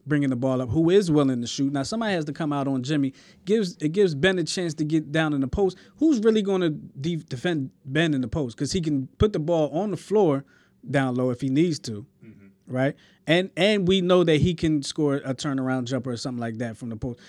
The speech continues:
Speaker 1: So I think he's better suited, you know, to, to be more effective in the post, or, or I'm sorry, you know, come off the ball, I should say, not necessarily in the ball, but off the ball,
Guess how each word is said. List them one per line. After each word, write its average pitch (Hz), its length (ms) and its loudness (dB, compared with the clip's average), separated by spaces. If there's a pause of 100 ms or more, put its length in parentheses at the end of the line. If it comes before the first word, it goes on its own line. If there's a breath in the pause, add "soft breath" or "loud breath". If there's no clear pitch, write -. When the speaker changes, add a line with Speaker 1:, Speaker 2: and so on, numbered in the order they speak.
(160 soft breath)
Speaker 1:
So 160 180 -2
I 165 80 2
think 180 220 -4
he's 170 180 -2
better 156 260 2
suited, 175 600 2 (800)
you 165 140 -2
know, 139 200 0
to, 139 380 0
to - 180 -6
be 151 200 2
more 143 220 0
effective 139 760 -4 (500)
in 143 160 0
the 135 80 0
post, 127 520 -4 (320)
or, 147 200 0
or 139 260 -2
I'm 147 100 -2
sorry, 127 400 -4
you 139 160 -6
know, 120 120 -6
come 143 260 -4 (180)
off 151 260 2
the 143 80 -2
ball, 127 400 -2 (300)
I 117 60 -14
should 113 260 -10
say, 117 180 -10
not 123 180 -4
necessarily 123 340 -6
in 110 40 -10
the 131 80 -12
ball, 107 60 -12
but 120 200 -12
off 135 220 -4
the 127 80 -12
ball, 127 400 -4